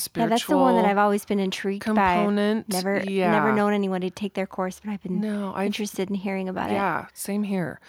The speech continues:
Speaker 2: Um, but yeah, we've got kind of the more hypnosis approach, um,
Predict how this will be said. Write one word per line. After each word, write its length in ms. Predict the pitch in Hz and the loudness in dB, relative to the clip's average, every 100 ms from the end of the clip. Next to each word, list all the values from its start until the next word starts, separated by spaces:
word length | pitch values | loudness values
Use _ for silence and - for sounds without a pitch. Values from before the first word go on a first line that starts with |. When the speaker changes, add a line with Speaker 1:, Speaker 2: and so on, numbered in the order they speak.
| - - _ - | -20 -20 _ 0
Speaker 2:
Um, 460 | 185 180 170 165 - - - | 4 4 4 0 -4 -12 -4
but 100 | 214 | 0
yeah, 140 | 214 | 4
we've 160 | 196 196 | 4 2
got 340 | 208 - - | 0 0 -6
kind 160 | - 214 | -2 0
of 80 | 202 | 2
the 60 | |
more 220 | 196 190 | 2 2
hypnosis 920 | 180 196 185 190 180 190 - 262 269 - | 0 -4 -4 0 0 0 0 -2 -2 -4
approach, 720 | 262 - 269 262 - - - - - _ _ _ | -6 -2 0 0 -2 -6 -8 -12 -20 _ _ _
um, 400 | 180 175 170 170 | 0 2 2 0